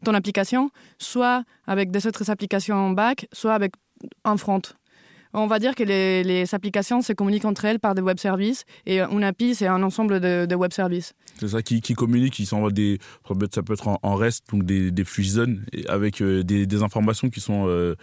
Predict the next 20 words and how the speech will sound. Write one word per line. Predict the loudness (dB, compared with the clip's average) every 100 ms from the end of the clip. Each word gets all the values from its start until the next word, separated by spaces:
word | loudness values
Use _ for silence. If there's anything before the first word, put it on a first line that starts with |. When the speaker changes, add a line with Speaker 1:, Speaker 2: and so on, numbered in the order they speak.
| -16 -4
Speaker 2:
bah, | 0
dans, | 2 2 0 0 0 -2
dans, | -2 -2
dans | -2
ces, | -4 -4
dans | -2 -2
ces | -4
flux, | -6 -6
en | -8
fait. | -12 _ _ -20 -20 -16 -4
Donc, | -2 0
on |
s'inf-, | 0 -2 -2
j'utilisais | -4 0 0
Symfony | 0 0 2 0
en |
tant | 0 -4
qu'A | -2 -2 -2
P | 2
I | 2 2